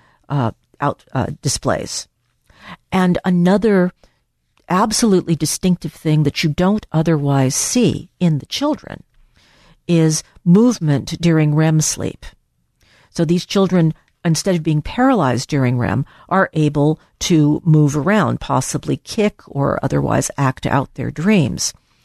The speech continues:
In it, this is different from sleepwalking, which does not occur during rem sleep. In adults, by the way, when you see this movement, it's highly predictive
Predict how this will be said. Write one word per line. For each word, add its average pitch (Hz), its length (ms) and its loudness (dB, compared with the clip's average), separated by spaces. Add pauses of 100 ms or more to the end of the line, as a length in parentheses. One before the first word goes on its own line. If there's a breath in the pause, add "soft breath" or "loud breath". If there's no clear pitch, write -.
(320 loud breath)
In 185 160 4
it, 165 200 0
this - 180 -2
is 180 120 -4
different 233 380 -2
from 151 180 -2
sleepwalking, - 960 -4 (360 loud breath)
which - 200 -2
does 151 200 2
not 180 260 4
occur 143 300 -6
during 120 260 -4
rem 117 240 -2
sleep. - 380 -4 (1120 soft breath)
In 226 100 4
adults, 196 420 2
by 185 160 -2
the 147 120 0
way, 135 180 2
when 147 160 2
you 147 80 4
see 190 240 2
this 147 240 0
movement, 151 720 0 (500 soft breath)
it's - 320 -4 (120)
highly 214 520 2
predictive 151 760 -4